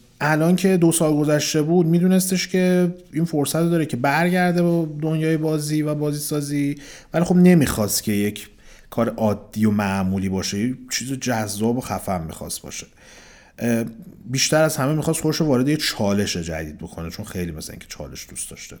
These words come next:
بازی قبلش خیلی موفق بوده. بازی بازم خودمون وارد چالش کنیم. اه، بعد از اینکه نوشیدنی دوم رو زدن،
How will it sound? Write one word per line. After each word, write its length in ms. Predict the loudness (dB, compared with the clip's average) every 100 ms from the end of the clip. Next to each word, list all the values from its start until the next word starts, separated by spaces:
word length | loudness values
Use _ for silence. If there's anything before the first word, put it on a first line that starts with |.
| -12
بازی 200 | -10 -8
قبلش 340 | -10 -10 -12
خیلی 180 | -12 -14 -14
موفق 400 | -14 -14 -14 -14 -14
بوده. 720 | -14 -14 -16 -18 -20 -12 -8
بازی 200 | -4 -2
بازم 340 | 0 0 0 -4
خودمون 380 | -4 -4 -4
وارد 240 | -4 -6 -8
چالش 400 | -10 -10 -12 -16
کنیم. 200 | -16 -18 -18 -20 -20 -20 -20 -20 -12 -4
اه، 120 | -4 -4 -16 -20 -20 -8
بعد 240 | -2 2 4
از 60 |
اینکه 180 | 6 6
نوشیدنی 560 | 6 6 6 6 8 8
دوم 340 | 8 6 6
رو 60 | 6
زدن، 840 | 6 4 4 4 4 4 2 0